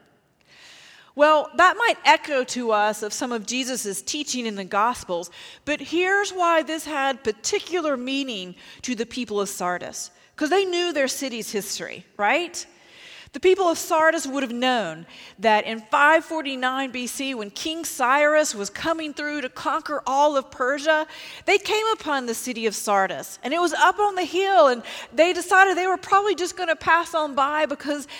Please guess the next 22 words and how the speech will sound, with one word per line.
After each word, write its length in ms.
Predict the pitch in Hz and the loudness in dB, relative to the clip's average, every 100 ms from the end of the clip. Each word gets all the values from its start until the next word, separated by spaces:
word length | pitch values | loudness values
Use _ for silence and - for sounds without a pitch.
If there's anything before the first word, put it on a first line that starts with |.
| - | 0
that 180 | 294 302 | 2 2
was 100 | 285 | 0
not 320 | 302 320 269 | 2 2 2
gonna 140 | 302 | -4
be 160 | 269 285 | -4 -4
a 60 | 262 | -2
very 300 | 277 269 262 | -2 -2 -4
easy 420 | 262 262 247 240 | -6 -6 -6 -6
military 560 | 240 240 240 226 202 | -2 -2 -2 -2 -2
victory 460 | 190 208 208 202 190 | -2 -6 -6 -6 -6
for 180 | 185 196 | -6 -8
them. 320 | 165 135 - _ _ _ - - - | -6 -10 -12 _ _ _ -20 -16 -4
But 80 | 285 | 0
as 80 | |
they 140 | 277 302 | 0 -2
camped 440 | - 370 392 381 | -2 -2 -2 -4
nearby, 760 | 302 285 247 190 190 247 311 339 - - - - | -4 -2 0 2 4 4 2 -2 -10 -16 -12 -10
a 60 | |
Persian 460 | - 370 403 392 359 | -2 2 2 2 -6
soldier 440 | - 330 339 302 | -2 0 2 2
was 180 | 269 214 | 0 0
watching, 580 | 208 254 277 247 180 | 2 0 0 -6 -10